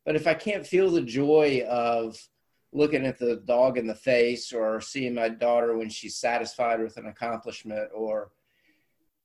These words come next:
going, <sighs> "Man, I had a good day. I did some good work." If I can't feel that, then what's the point of being alive?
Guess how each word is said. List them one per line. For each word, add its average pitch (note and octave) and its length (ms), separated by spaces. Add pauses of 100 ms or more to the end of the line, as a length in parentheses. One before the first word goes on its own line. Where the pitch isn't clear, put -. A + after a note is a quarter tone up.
(200)
going, D#3 320 (240)
<sighs> - 240
"Man, D#3 200
I D3+ 40
had D#3+ 180
a B2+ 60
good B2 240
day. C3 260
I A2 40
did B2+ 180
some A#2+ 160
good A#2+ 160
work." A2+ 380
If B2+ 100
I B2 80
can't F#3+ 300
feel F3 380
that, B2 160
then C#3 100
what's G#3 160
the D3 60
point D#3 340
of A2+ 100
being C#3 160
alive? G#2+ 540